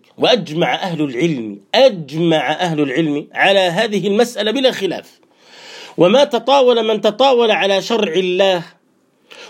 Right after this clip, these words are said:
وما غمز من غمز إلا لشيء في نفسه يحمله على دين الإسلام وأهله،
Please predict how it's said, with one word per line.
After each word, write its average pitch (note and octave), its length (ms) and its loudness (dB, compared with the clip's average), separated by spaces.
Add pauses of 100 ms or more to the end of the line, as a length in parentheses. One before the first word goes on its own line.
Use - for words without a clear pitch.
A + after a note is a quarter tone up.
وما A3 280 4
غمز A#3 400 2
من G#3+ 320 2
غمز G3+ 520 0 (500)
إلا B3+ 520 4
لشيء G3 680 0
في F3 180 0
نفسه F#3 500 0
يحمله F3 760 -2
على E3+ 300 2
دين G#3+ 320 -2
الإسلام F3 680 0
وأهله، A#3 520 2